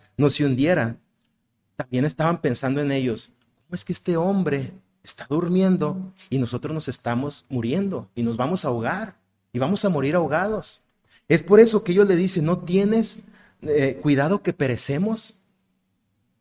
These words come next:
¿Cómo puedes estar dormido y nosotros nos estamos muriendo?". Y es la misma pregunta que nosotros hacemos en medio de la angustia. ¿Dónde estás, Señor?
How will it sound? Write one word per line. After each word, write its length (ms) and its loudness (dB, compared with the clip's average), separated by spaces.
¿Cómo 220 -2
puedes 300 2
estar 240 0
dormido 360 4
y 40 4
nosotros 360 2
nos 140 0
estamos 400 0
muriendo?". 560 0
Y 80 2
es 100 -2
la 100 0
misma 460 -2
pregunta 460 -2
que 80 -4
nosotros 400 -6
hacemos 440 -6
en 120 -4
medio 160 -4
de 80 -4
la 80 -6
angustia. 500 -10
¿Dónde 180 -4
estás, 300 -8
Señor? 380 -6